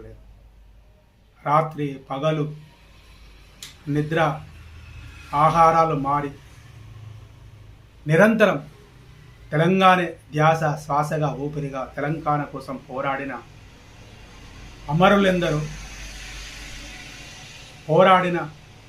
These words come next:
వీరులెందరో, అందరికీ పాదాభివందనాలు తెలియజేసుకుంటూ, అమరుల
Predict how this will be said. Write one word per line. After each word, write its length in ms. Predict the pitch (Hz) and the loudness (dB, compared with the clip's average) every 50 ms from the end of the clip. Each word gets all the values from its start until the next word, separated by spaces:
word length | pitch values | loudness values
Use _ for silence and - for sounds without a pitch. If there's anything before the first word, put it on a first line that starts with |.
| - - - - - - - - - - - - - - - - - - - - - - - 156 147 | -20 -20 -20 -20 -20 -20 -20 -20 -20 -20 -20 -20 -20 -20 -20 -20 -20 -20 -20 -20 -20 -16 -10 -6 -2
వీరులెందరో, 640 | 156 175 180 180 180 175 160 151 139 - - - - - - - - - - - - - - - 160 | 0 0 2 2 2 2 0 0 0 -2 -6 -12 -16 -20 -20 -20 -20 -20 -20 -20 -20 -16 -12 -8 -6
అందరికీ 440 | 165 175 180 185 185 175 - 165 147 151 - - - - - - - - - - - - - - - - - - - - - - - - | 0 2 4 4 4 2 0 -4 -6 -8 -10 -16 -20 -20 -20 -20 -20 -20 -20 -20 -20 -20 -20 -20 -20 -20 -20 -20 -20 -20 -20 -18 -12 -6
పాదాభివందనాలు 800 | 135 135 147 160 165 165 165 165 160 156 151 151 147 143 139 127 - | -4 -2 0 0 0 0 0 0 0 2 2 2 0 -2 -4 -8 -12
తెలియజేసుకుంటూ, 640 | - 127 127 123 127 131 123 - - - 120 - - - - - - - - - - - - - - - - - - - - - - - - - - - - - - - - - - - - - - - - - - - - - - - - - - - - - - - - - - 156 | -14 -14 -12 -12 -14 -14 -16 -16 -16 -16 -18 -16 -18 -20 -20 -20 -20 -20 -20 -20 -20 -20 -20 -20 -20 -20 -20 -20 -20 -20 -20 -20 -20 -20 -20 -20 -20 -20 -20 -20 -20 -20 -20 -20 -20 -20 -20 -20 -20 -20 -20 -20 -20 -20 -20 -20 -20 -20 -20 -20 -20 -20 -20 -20 -20 -18 -14 -6 -2 2
అమరుల 340 | 180 190 208 214 208 208 | 4 6 6 6 6 4